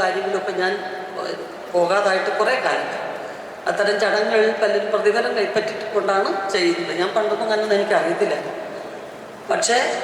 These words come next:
ഇനി അങ്ങനെയുള്ള അവസരങ്ങൾ വരുമ്പോൾ ഫെഫ്കയിലെ തൊഴിലാളികൾക്ക്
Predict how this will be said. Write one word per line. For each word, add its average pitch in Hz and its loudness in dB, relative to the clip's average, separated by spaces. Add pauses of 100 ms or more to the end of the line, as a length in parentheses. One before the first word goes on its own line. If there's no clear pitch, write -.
(480)
ഇനി 269 0
അങ്ങനെയുള്ള 240 2
അവസരങ്ങൾ 214 2 (100)
വരുമ്പോൾ 175 0 (220)
ഫെഫ്കയിലെ 233 0
തൊഴിലാളികൾക്ക് 185 2